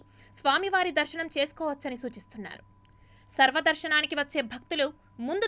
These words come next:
తిరుపతిలో జారీ చేసే టైమ్ స్లాట్ టోకెన్లు తీసుకున్న తర్వాతే తిరుమల కొండపైకి రావాలని సూచిస్తున్నారు. తిరుపతిలో సర్వదర్శనం టికెట్లను తీసుకున్న తరువాత నిర్ణీత సమయానికి కొండపైకి చేరడం ద్వారా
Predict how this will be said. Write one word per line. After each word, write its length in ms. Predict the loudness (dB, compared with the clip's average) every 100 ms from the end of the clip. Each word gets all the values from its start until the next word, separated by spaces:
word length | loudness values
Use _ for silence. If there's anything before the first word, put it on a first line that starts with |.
| 0
తిరుపతిలో 440 | -2 -2 2 4
జారీ 340 | 6 6 4 2 -2
చేసే 180 | -2
టైమ్ 300 | 0 2 2
స్లాట్ 380 | 0 2 0 2
టోకెన్లు 380 | 0 0 -2 -6
తీసుకున్న 460 | -4 -4 -4 -6 -8
తర్వాతే 560 | -2 -2 -2 -2 -2 -2 -8 -20 -20 -4 2
తిరుమల 300 | 2 4 2 2
కొండపైకి 500 | 0 2 2 0 0
రావాలని 540 | 0 0 -2 0 -2 -4 _ -8
సూచిస్తున్నారు. 680 | -8 -4 -6 -6 -8 -8 -10 -20 -20 -20 -20 -8 -2
తిరుపతిలో 480 | 0 0 2 2
సర్వదర్శనం 680 | 4 2 4 6 6 4 -2
టికెట్లను 560 | -4 -2 -2 0 0 0 0
తీసుకున్న 400 | 0 0 -4 -4
తరువాత 420 | 0 0 0 0 0 0 _ -16 -2
నిర్ణీత 460 | 2 2 2 0
సమయానికి 580 | 0 0 0 0 0 0 0
కొండపైకి 480 | 0 0 0 0 -2 -2
చేరడం 360 | -2 -2 -6
ద్వారా 260 | 0 0